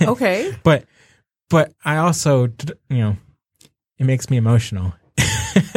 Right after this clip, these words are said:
Speaker 1: As it's
Speaker 2: And sad.
Speaker 1: supposed to.
Speaker 2: And so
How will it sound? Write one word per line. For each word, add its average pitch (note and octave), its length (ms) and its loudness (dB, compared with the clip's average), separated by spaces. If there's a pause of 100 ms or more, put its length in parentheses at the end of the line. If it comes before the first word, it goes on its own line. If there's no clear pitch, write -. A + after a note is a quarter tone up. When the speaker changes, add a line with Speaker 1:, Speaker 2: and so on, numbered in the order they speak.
(480)
Speaker 1:
As F#3 340 -2
it's - 500 -6
Speaker 2:
And D3 260 2
sad. C3+ 400 0
Speaker 1:
supposed A2 360 -4
to. - 160 -6
Speaker 2:
And C#3 260 2
so C#3+ 180 2